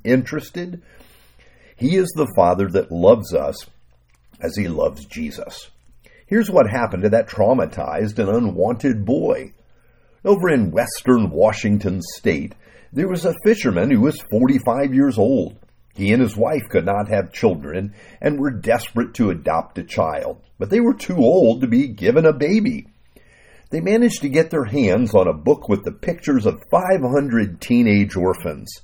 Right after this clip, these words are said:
children no one wanted. The woman opened the book and looked through the pictures. Hear Bob's,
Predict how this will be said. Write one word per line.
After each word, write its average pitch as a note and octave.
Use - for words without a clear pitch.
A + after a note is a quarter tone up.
children F#2
no G2
one E2
wanted. -
The G#2+
woman C3+
opened C3
the A#2+
book C3+
and G#2+
looked A#2+
through E3+
the E3
pictures. -
Hear A2
Bob's, F2+